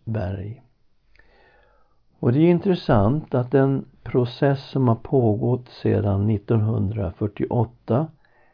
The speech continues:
liknar ju utvecklingen vi ser i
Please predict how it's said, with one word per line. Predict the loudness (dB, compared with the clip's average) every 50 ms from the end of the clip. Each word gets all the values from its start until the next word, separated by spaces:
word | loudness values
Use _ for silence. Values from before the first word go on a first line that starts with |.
| _ _ _ _ _
liknar | 0 2 4 4 2 2 -2 -6 -6 -2 0 2
ju | 2 2 2 2
utvecklingen | 0 0 0 -2 -2 -2 -2 -2 -2 -2 -2 -4 -6 -4 -2 -2 0 0 -2 -2 -4 -6 -8 _ _ _ _ _ _ _ _ _ _ _ _ _
vi | -4 -2 -2 -2
ser | -2 -2 -2 0 0 2 0 0 -2 -6 -6 -6
i | -4 -4 -2 -4 -4 -6